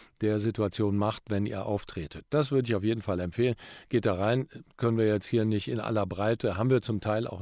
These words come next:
schon an anderer Stelle, aber das würde ich euch empfehlen. Geht auf unsere Seite, ähm, ne, da ist das Webinar beispielsweise angegeben und da könnt ihr euch einfach, äh, anmelden.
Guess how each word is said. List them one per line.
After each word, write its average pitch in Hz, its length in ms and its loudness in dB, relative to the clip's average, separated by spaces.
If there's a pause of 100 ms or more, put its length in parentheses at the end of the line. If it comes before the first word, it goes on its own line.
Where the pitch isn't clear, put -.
schon 104 260 -6
an 117 200 -2
anderer 120 480 0
Stelle, 117 360 0 (380)
aber 110 180 2
das 127 220 0
würde 120 160 4
ich 107 80 0
euch 98 140 0
empfehlen. 120 420 0 (340)
Geht - 220 -2
auf 107 140 -4
unsere 98 260 -4
Seite, 104 480 2 (400)
ähm, 92 720 2
ne, 117 460 -4
da 104 160 2
ist 107 280 -2
das 98 260 -2
Webinar 98 540 0
beispielsweise 98 800 -2
angegeben 120 600 2
und 107 160 -4
da 101 120 0
könnt 101 240 -2
ihr 95 80 0
euch 95 220 -4
einfach, 101 420 -2 (340)
äh, 101 420 -4
anmelden. 113 640 4